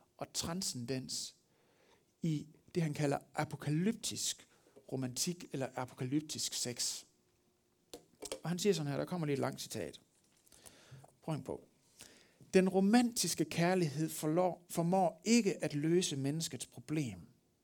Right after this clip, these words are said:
Og det er i høj grad en af det moderne menneskes frustrationer. Intet menneskeligt formår-, forhold f-, kan bære byrden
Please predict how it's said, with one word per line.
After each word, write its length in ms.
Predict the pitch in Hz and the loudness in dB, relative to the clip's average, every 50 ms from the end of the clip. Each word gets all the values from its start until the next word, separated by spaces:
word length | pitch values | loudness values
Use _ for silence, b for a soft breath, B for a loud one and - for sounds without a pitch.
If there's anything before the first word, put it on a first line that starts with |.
| b b b b b b b b b b b b b | b b b b b b b b b b b b b
Og 220 | - 180 175 185 | -2 -2 0 4
det 160 | 233 233 226 208 | 6 6 8 6
er 40 | |
i 180 | 185 180 190 180 | 6 6 4 2
høj 460 | 165 185 - - 220 226 240 247 226 - - | 2 0 -4 -2 0 2 2 2 2 -2 -6
grad 460 | - - 170 175 180 175 170 147 - - - | -8 -6 -2 0 0 2 2 0 -2 0 0
en 300 | 175 180 185 170 - - | 2 2 2 0 -2 -6
af 100 | - 127 | -6 -4
det 100 | 143 139 | -4 -2
moderne 540 | 139 135 - - 156 160 175 185 185 170 | -2 -4 0 0 0 2 2 2 0 0
menneskes 500 | 151 135 139 139 156 165 - - 123 - | -2 -2 -2 -4 -4 -6 -6 -6 -6 -8
frustrationer. 1000 | - - - 147 - - - 160 160 - - 240 269 247 - - - - - - _ _ _ _ _ _ _ _ _ _ _ _ _ _ b b b b b b b b b b b b b b b b b b b - | -6 -6 -6 -6 -6 -6 -4 -2 -2 -2 0 0 -2 -2 -4 -6 -12 -18 -18 -20 _ _ _ _ _ _ _ _ _ _ _ _ _ _ b b b b b b b b b b b b b b b b b b b 0
Intet 600 | 254 277 311 311 - - 156 135 - - - - _ _ _ _ | 2 2 2 2 0 -2 -2 -4 -6 -10 -12 -14 _ _ _ _
menneskeligt 400 | - 170 196 220 214 - 175 156 | 0 0 2 2 0 0 -2 -4
formår-, 560 | - - 175 170 190 196 202 208 220 214 - - | -2 0 2 2 2 4 2 2 2 0 -2 -6
forhold 440 | - - 220 220 202 175 180 175 175 - | 2 4 4 6 6 4 2 2 2 -2
f-, 220 | - - - - - _ _ _ _ _ _ _ _ _ _ _ | -8 -14 -14 -16 -20 _ _ _ _ _ _ _ _ _ _ _
kan 320 | - - 170 156 151 151 - - - _ _ _ - | -2 -2 0 0 0 -4 -8 -14 -20 _ _ _ 2
bære 300 | 165 165 180 190 185 175 | 4 4 6 4 4 0
byrden 480 | 180 - 175 185 202 202 196 156 131 | -2 -2 2 2 2 2 2 -2 -8